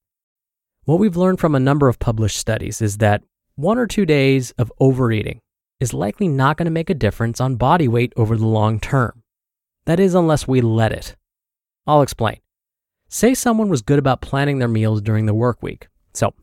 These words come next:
Monday through Friday, their lunches and dinners were well planned and balanced, and they stuck to it. So they followed this plan and everything went smoothly. Then the weekend came along. There was no plan. Meals were skipped.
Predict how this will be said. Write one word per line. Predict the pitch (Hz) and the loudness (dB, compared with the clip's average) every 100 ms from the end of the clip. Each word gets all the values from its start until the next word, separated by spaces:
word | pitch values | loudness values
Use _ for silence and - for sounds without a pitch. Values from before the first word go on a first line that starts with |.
| _ 117 | _ -4
Monday | 127 180 | -2 -2
through | 208 | -4
Friday, | - 117 113 110 107 _ - | -2 -2 -2 -4 -10 _ -4
their | 120 | -2
lunches | 123 165 202 190 | 0 0 0 0
and | 175 | 0
dinners | 151 151 156 - _ _ - | 0 0 -2 -6 _ _ -8
were | 98 | -2
well | 117 185 | 2 0
planned | - 185 170 170 165 - - | 0 -4 -4 -6 -8 -10 -6
and | 139 | 0
balanced, | 117 - - - - _ - | 0 -2 -8 -18 -20 _ -8
and | 156 156 | -6 -4
they | 160 | -4
stuck | - 226 | -2 -2
to | - | -4
it. | - _ _ _ _ | -6 _ _ _ _
So | - 127 | -4 -2
they | 113 | -2
followed | 123 131 180 | 0 0 0
this | 190 | -4
plan | - 117 104 135 | -4 -2 0 0
and | 127 | 0
everything | 120 131 131 | 0 -2 -4
went | 127 | -4
smoothly. | - 151 135 104 - _ _ _ _ _ _ | -2 0 0 -2 -14 _ _ _ _ _ _
Then | 160 240 294 269 | -2 0 2 0
the | |
weekend | 220 175 123 101 92 | 0 0 0 0 0
came | 98 95 | -4 -4
along. | - - _ _ _ _ _ 190 | -10 -16 _ _ _ _ _ -4
There | 202 | 0
was | 208 208 196 | 4 2 4
no | 190 | 0
plan. | 175 202 143 117 _ _ _ _ _ _ | 2 0 -2 -4 _ _ _ _ _ _
Meals | 113 110 127 | 0 0 0
were | 165 | -4
skipped. | - 262 - - - | -2 0 0 -2 -18